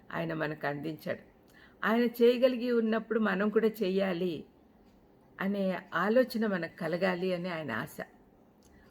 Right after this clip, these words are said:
మూడవది పాపానికి ఒక శక్తివంతమైన బలి అర్పణ అంది-, అందించడానికి.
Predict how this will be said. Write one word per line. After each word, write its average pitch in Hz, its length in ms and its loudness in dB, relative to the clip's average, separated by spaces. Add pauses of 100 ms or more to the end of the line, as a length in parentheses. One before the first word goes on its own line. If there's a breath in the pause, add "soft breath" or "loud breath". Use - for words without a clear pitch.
(140 loud breath)
మూడవది 202 640 2 (420 loud breath)
పాపానికి 220 800 0 (100)
ఒక - 180 -4
శక్తివంతమైన 196 920 -2
బలి 165 340 0
అర్పణ 170 500 -2 (140)
అంది-, 147 320 -8
అందించడానికి. 147 720 -8